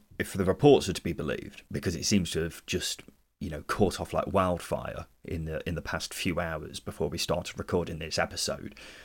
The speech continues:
And it seems like this may actually be happening. And initially I just thought it was reports. I thought it was just that, but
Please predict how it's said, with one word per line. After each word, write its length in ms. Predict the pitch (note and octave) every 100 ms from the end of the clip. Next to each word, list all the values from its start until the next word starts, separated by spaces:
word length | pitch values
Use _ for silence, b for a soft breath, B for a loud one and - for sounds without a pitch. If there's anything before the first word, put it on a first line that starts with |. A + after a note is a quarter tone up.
| B B - -
And 100 | F2+
it 80 | -
seems 220 | F#2+ E2
like 120 | D2+
this 180 | - -
may 240 | F2+ E2+ -
actually 380 | E2+ - -
be 100 | D2 D2
happening. 500 | G2 - - - - - _
And 140 | - E2+
initially 340 | G2+ G#2 D2+
I 80 | D#2
just 160 | D2+ -
thought 240 | E2 -
it 40 | -
was 100 | -
reports. 400 | - F2+ - -
I 60 |
thought 160 | E2+ F2
it 60 |
was 100 | D#2
just 220 | - E2+ -
that, 200 | D#2+ D#2 -
but 180 | E2